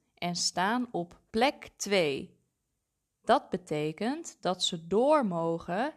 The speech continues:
naar de volgende ronde. Nederland-Zweden werd één één, Nederland-Portugal drie twee en Nederland-Zwitserland vier één.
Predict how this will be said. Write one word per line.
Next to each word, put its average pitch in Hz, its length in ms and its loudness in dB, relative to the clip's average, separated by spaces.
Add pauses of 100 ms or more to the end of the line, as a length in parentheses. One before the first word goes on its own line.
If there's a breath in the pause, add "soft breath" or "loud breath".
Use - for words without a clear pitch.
naar 175 300 -4
de 170 100 -8
volgende 269 640 -2
ronde. 160 540 -4 (1120)
Nederland-Zweden 208 1800 0 (160)
werd 170 500 -4
één 190 340 0
één, 190 500 -4 (600)
Nederland-Portugal 185 1700 0
drie 170 340 -6
twee 160 680 -6 (440)
en 175 240 -2
Nederland-Zwitserland 208 1500 0
vier 233 420 -4
één. 160 460 -2